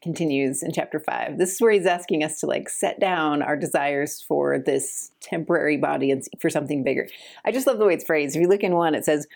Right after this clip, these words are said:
"For we know that if our earthly house of this tabernacle were dissolved, we have a building of God, an house not made with hands, eternal in the heavens."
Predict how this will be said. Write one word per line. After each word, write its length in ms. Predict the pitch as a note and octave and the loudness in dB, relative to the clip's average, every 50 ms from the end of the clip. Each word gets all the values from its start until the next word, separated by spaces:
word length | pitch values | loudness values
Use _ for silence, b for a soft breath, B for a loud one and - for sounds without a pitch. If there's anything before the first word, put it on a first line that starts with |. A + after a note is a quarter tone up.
| B B B B | B B B B
"For 120 | - - G#3 | -2 0 2
we 180 | A3+ B3+ B3+ | 2 4 4
know 240 | A#3 G3+ F3+ F3 F3+ | 4 4 4 2 2
that 160 | F3 E3+ D#3+ | 2 2 2
if 140 | E3+ E3+ - | 0 0 0
our 160 | D#3+ D3+ C3+ | -2 -2 0
earthly 340 | - F3+ F#3+ F#3+ - A3 G#3 | 2 0 0 2 2 0 2
house 320 | F3+ E3+ E3 C#3+ C#3+ - | 2 0 0 0 -2 -2
of 220 | - - D#3 C#3+ C#3+ | -2 -2 -2 0 2
this 160 | D#3 D3+ - | 0 0 0
tabernacle 680 | - - F3 E3 D3 D3+ C#3+ D3 C#3 C3 C3+ - D3+ C#3 | -2 -2 -2 0 0 0 0 0 -2 -4 -6 -4 -4 -4
were 140 | C#3 C#3 | -2 -2
dissolved, 600 | C3+ C3 B2 F#3+ G3+ G#3+ F3 D3 - - - - - - | -4 -2 0 2 2 2 2 2 0 -2 -6 -8 -6 -2
we 140 | - D#3 | 0 2
have 220 | E3+ F3 F3 F3+ F3+ | 2 2 2 2 2
a 80 | F3+ | 0
building 360 | E3 E3 D#3+ D3+ D3+ D3+ D3+ C#3+ | 2 2 2 4 4 2 2 2
of 140 | - C3+ | 0 -2
God, 400 | - - C#3+ C3+ B2+ B2+ C#3 - - - | -2 0 0 0 0 -2 -4 -6 -6 -4
an 100 | D3 C#3+ | -4 -4
house 380 | C#3 D#3 F3 F3 E3 - - | -2 -2 -2 -2 -2 -2 -2
not 240 | F3+ F3 G#3+ - - | 0 0 0 -2 -2
made 160 | E3+ D#3 - | -2 0 0
with 160 | D3+ D3 - - - | 0 -2 -2 -4 -6
hands, 480 | - F3+ F3+ D3+ C3 D3 - - - - _ - - | -4 -2 0 0 -2 -2 -6 -8 -12 -14 _ -6 -6
eternal 600 | - - - - - F#3+ F3 D#3 D3 C#3+ C#3 C#3 - | -6 -6 -6 -6 -2 0 0 0 0 -2 -4 -6 -4
in 140 | C#3+ C#3+ | -2 -2
the 40 | C#3 | -2
heavens." 480 | A#2+ - - F#3 - - F#3+ - - | -2 -4 -8 -10 -10 -14 -14 -16 -18